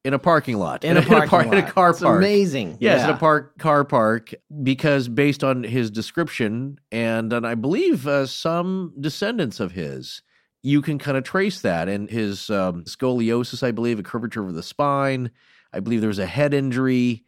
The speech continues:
Speaker 2: Yes, they put it all together. They just declared that car park a historical site.
Speaker 1: Well, there you go. He's been <laughs> just,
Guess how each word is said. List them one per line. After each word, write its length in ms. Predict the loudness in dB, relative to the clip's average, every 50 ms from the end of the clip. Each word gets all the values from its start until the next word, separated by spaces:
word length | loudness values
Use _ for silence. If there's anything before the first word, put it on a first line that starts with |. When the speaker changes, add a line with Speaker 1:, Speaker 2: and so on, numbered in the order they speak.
| _ _
Speaker 2:
Yes, 480 | -2 -2 -2 -2 -2 -6 -12 -18 -18 -8
they 120 | -4 -4 -2
put 160 | -2 -2 0
it 40 | 0
all 100 | 0 0
together. 280 | 0 0 0 0 0 0
They 140 | 0 -2 -2
just 200 | -4 -6 -6 -8
declared 320 | -8 -4 -2 -2 0 0
that 160 | -2 -4 -4
car 180 | -4 -4 -4 -2 -2
park 320 | -2 -4 -4 -4 -4 -6
a 320 | -6 -4 -4 -6 -6 -8 -10
historical 460 | -14 -12 -8 -6 -6 -6 -6 -8 -10
site. 340 | -10 -10 -10 -10 -12 -14 _ -8
Speaker 1:
Well, 200 | -4 -4 -2 -2
there 160 | 0 0 0
you 120 | 0 0 0
go. 360 | 0 0 2 2 2 0 0
He's 220 | 0 0 -2 0
been 140 | 0 0 -2 -2 -4 -10 -16 -20 -14 -8 -4
<laughs> 240 | -2 -2 -2 -2 -2
just, 220 | -4 -4 -4 -6